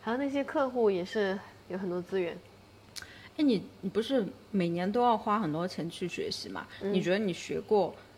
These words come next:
Speaker 2: 就自己学习过最好的老师是谁？
Speaker 1: 就是上次私密那个。
Speaker 2: 啊。
Speaker 1: 真的可以解决很多问题。他其实就中医，你身体所有问题都可以调。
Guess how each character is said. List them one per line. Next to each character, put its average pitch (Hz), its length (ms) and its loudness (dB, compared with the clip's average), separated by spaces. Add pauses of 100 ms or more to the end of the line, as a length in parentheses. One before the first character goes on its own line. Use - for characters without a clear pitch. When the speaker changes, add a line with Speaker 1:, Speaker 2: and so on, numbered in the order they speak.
(340)
Speaker 2:
就 202 120 2
自 196 160 -4
己 202 80 4
学 175 200 0
习 190 120 -2
过 175 160 0
最 214 220 2
好 - 220 -6
的 156 100 -8
老 156 160 -4
师 - 240 -10
是 - 160 -8
谁？ - 160 -8 (480)
Speaker 1:
就 226 100 2
是 220 80 4
上 220 220 -2
次 208 80 0
私 202 240 -2
密 196 140 -2
那 175 160 -4
个。 147 80 -8 (680)
Speaker 2:
啊。 170 320 -8 (160)
Speaker 1:
真 190 340 -8
的 202 80 -8 (180)
可 196 160 -10
以 175 160 -10
解 180 140 -8
决 175 120 -12
很 185 160 -10
多 170 120 -10
问 175 100 -10
题。 - 80 -18 (340)
他 - 120 -2
其 220 120 -2
实 226 60 2
就 240 140 0
中 208 260 -2
医， 196 260 -2 (840)
你 208 80 -4
身 269 180 -6
体 254 80 -2
所 180 200 -4
有 208 100 0
问 220 100 2
题 208 140 0
都 196 100 0
可 202 120 -2
以 180 40 -4
调。 - 360 -8